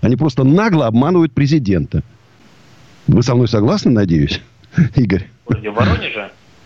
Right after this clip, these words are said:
Speaker 1: А, вот, да.
Speaker 2: Э, сегодня, наверное, за полторы недели я всё-таки добрался до магазина. Э,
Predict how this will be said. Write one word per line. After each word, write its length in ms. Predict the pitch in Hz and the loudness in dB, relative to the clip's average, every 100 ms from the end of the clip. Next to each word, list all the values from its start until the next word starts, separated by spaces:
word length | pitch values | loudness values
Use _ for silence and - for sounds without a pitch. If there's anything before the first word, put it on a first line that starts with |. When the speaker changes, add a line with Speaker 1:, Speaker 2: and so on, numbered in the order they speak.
| - - | -20 -2
Speaker 1:
А, 140 | 107 | 0
вот, 120 | 101 92 | 2 2
да. 340 | 123 101 76 | 2 2 0
Speaker 2:
Э, 520 | 113 117 113 110 110 110 - _ _ - - | -2 -2 0 0 0 -2 -6 _ _ -14 -4
сегодня, 600 | 165 180 147 135 120 110 110 107 - | -2 0 -2 -6 -4 -6 -8 -14 -8
наверное, 440 | 127 131 123 120 | -4 -2 -2 -2
за 80 | 120 | -4
полторы 360 | 123 131 139 139 | -6 -6 -4 -4
недели 400 | 131 131 135 120 | -8 -4 -4 -2
я 640 | 117 117 117 113 110 110 104 | -2 -2 -2 -2 -4 -8 -8
всё-таки 320 | 123 107 110 | -10 -8 -4
добрался 440 | 117 117 113 113 | -4 -2 -4 -4
до 80 | 104 | -10
магазина. 600 | 101 104 143 262 247 196 - - - - - - | -8 -6 -2 -2 -2 -6 -10 -20 -20 -20 -20 -14
Э, 240 | - 123 | -6 -4